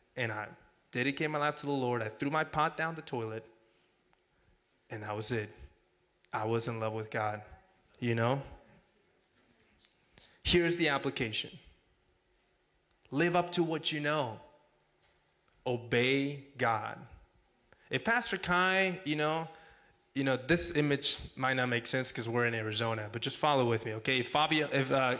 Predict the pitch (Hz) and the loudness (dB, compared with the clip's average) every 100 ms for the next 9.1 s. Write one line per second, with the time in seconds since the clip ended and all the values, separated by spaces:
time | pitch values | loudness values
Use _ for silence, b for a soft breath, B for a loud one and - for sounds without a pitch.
0 | - 170 170 160 156 151 151 151 147 B | -2 -2 0 0 2 2 4 2 0 B
1 | B B 147 131 113 113 131 135 131 120 | B B 0 2 2 2 4 4 2 0
2 | 110 - 104 107 - - 117 117 135 - | 0 0 0 -2 -4 -4 -2 0 0 -6
3 | B B B B B - - 139 139 135 | B B B B B -8 -2 2 4 4
4 | 131 131 120 - 139 147 190 180 170 151 | 4 2 -2 -2 -2 4 6 6 6 4
5 | 147 139 139 - - B B B B B | 4 4 0 -6 -8 B B B B B
6 | 123 165 135 165 151 143 139 233 - 110 | 0 2 4 2 0 -2 0 2 2 0
7 | 120 131 110 107 - - - - 123 110 | 0 -2 -2 -6 -10 -16 -20 -6 -4 -4
8 | 117 - 135 147 147 151 127 117 - - | -6 -6 -2 -2 2 2 0 -4 -6 -4
9 | 110 | -4